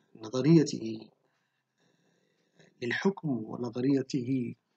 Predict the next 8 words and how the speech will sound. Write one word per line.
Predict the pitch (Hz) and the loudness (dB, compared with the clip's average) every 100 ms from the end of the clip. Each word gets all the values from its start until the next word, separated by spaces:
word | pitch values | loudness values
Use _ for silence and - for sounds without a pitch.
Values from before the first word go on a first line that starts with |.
| _ _ _ - 127 | _ _ _ -10 -6
ال-، | 120 120 160 226 - - - - - - - | -6 -6 -8 -10 -12 -14 -16 -16 -14 -14 -6
الاستبدادية | 143 135 - 123 120 123 151 180 208 233 _ _ _ _ _ _ _ _ _ 165 | -2 -2 -4 -8 -4 0 2 2 0 -6 _ _ _ _ _ _ _ _ _ 2
يستلهم | 151 - 277 208 160 196 269 269 | 2 2 6 8 10 10 8 2
في | - - | 0 -2
حقيقة | - 214 - - - 165 - | 0 0 0 -4 -4 -4 -2
الأمر، | 165 196 196 190 208 233 233 _ _ _ _ _ _ - | -2 0 2 4 2 0 -4 _ _ _ _ _ _ -8
آه، | 147 139 135 131 139 - | -4 -2 -2 -4 -6 0
تجربة | 233 170 180 175 185 | 2 4 4 4 2